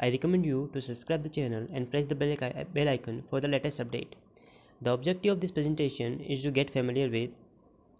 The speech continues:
E P W M time-based module register, time-based control registers,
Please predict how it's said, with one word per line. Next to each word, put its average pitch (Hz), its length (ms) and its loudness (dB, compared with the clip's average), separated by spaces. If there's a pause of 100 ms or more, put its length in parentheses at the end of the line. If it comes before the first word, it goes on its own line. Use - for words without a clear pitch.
(340)
E 139 140 -2
P 151 160 2
W 147 220 2
M 156 80 -2
time-based 135 360 0
module 147 240 0
register, 151 400 -4 (500)
time-based 131 360 2
control 147 300 0
registers, 156 520 -4